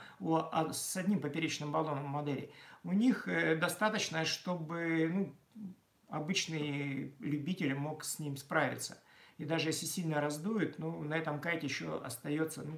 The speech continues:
какой-то запас, что можно кататься. И главное, что при затянутом триммере он продолжает управляться. Следующая группа кайтов, ну, которые тоже легче, чем, э, традиционные кайты, это так называемые там, ну, вот, модели с тремя баллонами поперечными, там, трёхбаллонные кайты.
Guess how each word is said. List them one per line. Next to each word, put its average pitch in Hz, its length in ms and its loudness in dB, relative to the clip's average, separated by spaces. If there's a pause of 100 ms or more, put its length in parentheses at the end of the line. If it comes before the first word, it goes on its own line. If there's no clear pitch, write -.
какой-то 156 380 -2
запас, 151 360 0
что - 160 -4
можно 139 280 -2
кататься. 156 420 0
И 151 60 -2
главное, 175 360 4
что 160 320 -2 (220)
при 170 120 -2
затянутом 165 640 2
триммере 214 420 4
он 185 180 2
продолжает 156 560 2
управляться. 147 520 2 (1900)
Следующая 202 540 4
группа 170 280 2
кайтов, 160 380 2
ну, 208 80 2
которые 180 340 2
тоже 160 460 2
легче, 151 420 2
чем, 147 380 0
э, 143 160 2
традиционные 160 680 0
кайты, 285 320 2
это 156 140 0
так - 220 -4
называемые 165 480 2
там, 151 220 0
ну, 180 100 0
вот, 147 260 -2
модели 156 420 0
с 139 80 -2
тремя 175 320 2
баллонами 160 500 4
поперечными, 139 680 -2
там, 131 200 -4
трёхбаллонные 147 640 2
кайты. 143 400 0